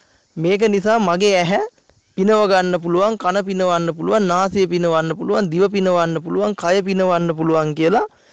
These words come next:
අන්න අර ගති ස්වභාවය විපාකයේ තුලින් මතු කරලා දීපු ගතියක් බව අඳුනගන්නේ නැතුව මේක මේ බාහිර ලෝකේ තියෙන්නේ ඒකෙන් මාව පිනවන්න පුළුවන් කියලා ඔන්න අවිද්‍යාවේ වැරදි නිගමනයකට එනවා. මෙන්න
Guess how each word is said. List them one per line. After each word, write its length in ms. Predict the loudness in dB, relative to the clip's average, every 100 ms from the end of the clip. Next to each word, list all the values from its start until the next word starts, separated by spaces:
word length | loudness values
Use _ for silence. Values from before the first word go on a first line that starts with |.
| _ _ _ -4
අන්න 280 | -2 0 2
අර 220 | 2 2 -2 -6 _ _ _ -10
ගති 360 | -2 0 0
ස්වභාවය 580 | 0 2 2 0 0 0 -2 -6 _ _ _
විපාකයේ 600 | -10 -2 0 0 0 0
තුලින් 260 | 0 0 0
මතු 300 | 0 -2 -2
කරලා 320 | 0 2 2
දීපු 280 | 0 -4 -6
ගතියක් 520 | -4 -2 -2 0 0 0
බව 240 | 0 2
අඳුනගන්නේ 600 | 2 0 0 2 0 0
නැතුව 320 | -2 -2 -2 -2 -2 _ _ _ _ -6
මේක 200 | -2 0
මේ 200 | 2 2
බාහිර 460 | 2 2 2 2 0
ලෝකේ 360 | 2 0 0 -4
තියෙන්නේ 440 | 0 0 2 2
ඒකෙන් 280 | 0 0 -2
මාව 320 | 0 0 2 2
පිනවන්න 480 | 0 0 2 2 0
පුළුවන් 440 | -2 -2 0 0 -2
කියලා 260 | 0 2
ඔන්න 160 | 2 0 -4 _ _ _ _ _
අවිද්‍යාවේ 840 | -2 0 0 0 2 4 2 2
වැරදි 380 | 2 2 2 2
නිගමනයකට 680 | 0 0 0 0 -2 -2 -4
එනවා. 300 | -4 -8 -16 -20 _ _ _ _ _ _ _ _ _ _ _
මෙන්න 220 | -4 0